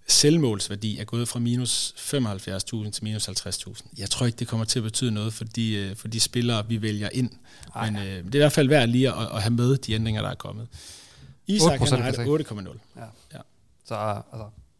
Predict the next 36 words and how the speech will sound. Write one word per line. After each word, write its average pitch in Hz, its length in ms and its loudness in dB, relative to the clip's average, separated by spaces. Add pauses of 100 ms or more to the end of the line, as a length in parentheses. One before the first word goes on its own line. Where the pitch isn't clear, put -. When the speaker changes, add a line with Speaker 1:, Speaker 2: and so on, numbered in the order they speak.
(300)
Speaker 2:
han 156 160 4
bliver 147 100 10
også, 127 200 6
øh, 107 160 6
han 120 100 0
bliver 135 80 4
også - 260 0
rigtig, 123 220 -2
rigtig 107 160 -2
spændende, 107 300 -4
når 104 80 -6
vi 107 80 -10
kommer 101 220 -6
senere, 110 460 -6
længere 113 200 2
hen 101 100 2
i 107 40 -4
spillet. - 240 -12 (160)
Speaker 1:
Yes. - 280 -2 (840)
Speaker 2:
Så - 120 4
er 151 120 8
der 120 460 6
Julian 123 260 6
Alvarez, 147 720 2 (1040)
og 110 180 0
vi, 117 200 4
øh, 107 120 2
vi 107 60 -6
diskuterer - 360 -2
ham 151 80 2
en 135 40 -2
lille 151 120 -2
smule. 151 300 -8
Står 165 220 0
som 110 120 -2
angriber. 113 420 -4